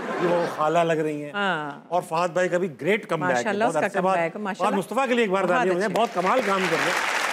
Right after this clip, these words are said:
Speaker 2: हानिया,
Speaker 1: बहुत फिट लग रहे हैं।
Speaker 2: हानिया, फहद,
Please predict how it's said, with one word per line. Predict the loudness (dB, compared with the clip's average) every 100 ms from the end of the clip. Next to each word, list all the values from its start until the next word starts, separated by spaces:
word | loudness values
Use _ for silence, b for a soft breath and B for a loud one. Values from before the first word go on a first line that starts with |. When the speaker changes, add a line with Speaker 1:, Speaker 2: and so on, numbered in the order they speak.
| -2 -2
Speaker 2:
हानिया, | 0 2 2 2
Speaker 1:
बहुत | 2
फिट |
लग | 0
रहे | 0
हैं। | 0
Speaker 2:
हानिया, | 0 0 2 2 2 2 2
फहद, | 2 0 2 2 4 2